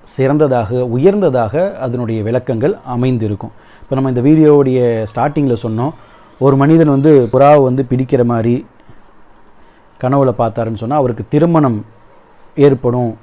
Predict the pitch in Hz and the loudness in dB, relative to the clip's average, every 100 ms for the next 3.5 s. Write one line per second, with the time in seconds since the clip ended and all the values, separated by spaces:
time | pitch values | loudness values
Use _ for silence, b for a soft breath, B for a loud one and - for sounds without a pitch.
0 | _ _ - 147 143 147 135 127 b b | _ _ -8 -2 0 0 -2 -6 b b
1 | - 156 165 156 139 123 120 120 120 113 | -6 -2 0 0 -2 -2 -2 -2 -2 -6
2 | 110 110 131 113 110 113 117 123 110 117 | -8 -4 -4 -2 -4 -6 -4 -6 -6 -8
3 | 110 107 104 101 107 | -8 -8 -8 -10 -10